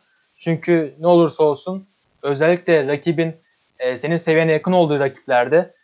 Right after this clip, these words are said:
Sadık'ın ben çok zorlanacağını düşünüyorum. Deplasman maçı olsaydı eğer bu maç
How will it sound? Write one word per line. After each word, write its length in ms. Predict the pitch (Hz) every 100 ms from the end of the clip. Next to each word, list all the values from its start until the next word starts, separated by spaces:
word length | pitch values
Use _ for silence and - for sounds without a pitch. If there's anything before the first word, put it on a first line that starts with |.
| _
Sadık'ın 580 | - 151 151 156 170 160
ben 280 | 165 170 160
çok 160 | 170 156
zorlanacağını 480 | 160 165 156 170
düşünüyorum. 440 | 156 - 139 151 160 _ _ _ -
Deplasman 520 | 143 165 156 180 180
maçı 260 | 180 170
olsaydı 280 | 170 170 180
eğer 320 | 165 156 135
bu 80 | 139
maç 300 | 151 190 196